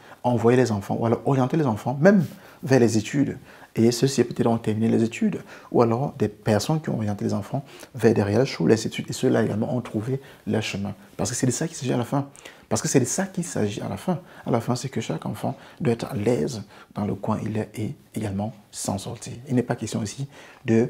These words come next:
pouvoir réaliser ce qu'on n'a pas pu réaliser dans votre vie et imputer ça à votre enfant. Non, votre enfant a ses choix, votre enfant a son environnement, votre en-, votre enfant a certainement des acquis que vous avez déjà, donc qui, que vous avez déjà placés pour lui.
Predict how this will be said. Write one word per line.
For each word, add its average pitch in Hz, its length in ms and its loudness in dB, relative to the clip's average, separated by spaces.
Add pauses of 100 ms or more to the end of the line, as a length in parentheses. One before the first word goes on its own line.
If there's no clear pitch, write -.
(300)
pouvoir 117 460 4
réaliser 113 480 2
ce - 100 -4
qu'on - 120 -6
n'a 117 120 2
pas 113 120 -4
pu 254 240 4
réaliser 120 320 6
dans 123 80 2
votre 123 200 4
vie 165 240 0 (1040)
et 131 300 4
imputer 127 340 2
ça 139 120 -4
à - 20 -2
votre 117 180 -2
enfant. 113 220 0
Non, 147 180 2
votre 156 220 -2
enfant - 400 0
a 175 100 -2
ses - 160 -2
choix, 123 320 -4 (420)
votre 120 180 0
enfant 135 400 -2 (280)
a 135 80 2
son 208 220 0
environnement, 107 560 0 (280)
votre 127 260 2
en-, 110 180 2
votre 139 220 4
enfant 113 260 2 (100)
a 139 120 2
certainement 123 400 0
des 120 160 -2
acquis 113 280 -6
que - 100 -6
vous 113 100 0
avez 107 140 0
déjà, 113 280 0 (300)
donc 113 280 -2
qui, - 160 -6
que - 160 -2
vous 120 40 8
avez 117 140 8
déjà 117 220 6
placés 131 460 4
pour 107 180 0
lui. 143 180 4